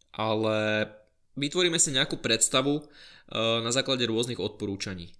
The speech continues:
The British Nutrition Foundation, tí hovoria o osemnásť gramov vlákniny za deň, ale to sa mi možno zdá málo a nie úplne cool odporúčanie. Súdiac aj podľa toho,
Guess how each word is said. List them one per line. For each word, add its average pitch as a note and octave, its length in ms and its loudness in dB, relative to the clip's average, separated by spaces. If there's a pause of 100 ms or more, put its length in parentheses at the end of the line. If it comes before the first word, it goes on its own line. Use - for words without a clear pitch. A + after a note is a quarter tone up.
(460)
The A2+ 80 -6
British D3 480 -4
Nutrition C#3 400 -4
Foundation, B2+ 800 -4 (480)
tí B2+ 160 -2
hovoria B2+ 320 2
o G#2 80 0
osemnásť A#2+ 560 -2
gramov G#2+ 320 -4
vlákniny A#2 320 -4
za G2 240 -4
deň, A#2+ 240 -4
ale D3 160 -4 (160)
to F#3 80 -4
sa - 80 -4
mi D#3 160 -4
možno C#3+ 240 -2
zdá C#3+ 160 2
málo A2 480 0
a A2 80 -6
nie G#2 80 -2
úplne G#2+ 320 -6
cool A2 240 -2
odporúčanie. G#2+ 720 -4 (400)
Súdiac G#2+ 400 -2
aj G#2 160 2
podľa A2 240 -4
toho, G#2+ 240 -2